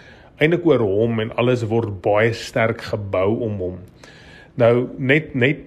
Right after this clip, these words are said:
voor mense my dalk verkeerd verstaan, ek dink nie posisionele leierskap is 'n slegte ding nie. Ek dink daar moet in, eh, gemeenskappe en in besighede en in verskillende plekke in die samelewing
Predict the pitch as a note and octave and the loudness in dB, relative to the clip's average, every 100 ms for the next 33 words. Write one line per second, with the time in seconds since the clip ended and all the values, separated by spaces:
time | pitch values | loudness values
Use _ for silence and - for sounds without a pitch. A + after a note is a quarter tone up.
0 | - - - - C#3 B2 A2+ - A#2 A2+ | -14 -14 -6 0 2 2 -2 0 0 0
1 | - G#2 C3 A#2 - A2 - G#2+ - G#2 | -2 -4 0 -2 -2 -8 -6 -4 -4 -2
2 | A#2 A#2 D3 - B2 A2 - A#2+ G#2+ A#2 | -2 -2 -4 -2 -4 -4 -4 -2 0 2
3 | A2 G2 G#2+ - - G2+ A2 - A2 - | 2 0 -2 -2 -4 -4 -6 -12 -14 -4
4 | C3 A2+ - C3 F#2+ F#2 G2 - - - | -2 -2 -4 -6 -6 -8 -14 -16 -20 -20
5 | - - - B2 A#2+ C3+ A#2+ G#2+ A2 A#2 | -20 -20 -2 -2 2 0 2 2 2 2
6 | D3 - - A2+ A2 A2+ A#2+ A#2+ A2 G#2 | 0 -2 -4 -2 -2 -4 -6 -4 -4 -4
7 | - A2 A2 A#2 A#2+ - A2 B2 A2+ G#2 | -4 -2 0 0 -2 -2 -2 -4 -6 -6
8 | G2+ G#2 G#2 G#2 A#2 - A2+ G#2+ G2+ G#2+ | -6 -2 -4 -2 -6 -2 -2 0 -2 -2
9 | - G#2+ G#2+ G#2 G#2 - - - - - | -6 -6 -6 -8 -10 -16 -20 -20 -20 -8
10 | A#2 - D3+ F3+ D3 - A#2+ A2+ A2+ G2+ | -8 0 2 2 0 0 -2 0 -4 -4
11 | - A#2 A2 G#2 G2+ G2+ | -4 -4 -2 -2 -2 -4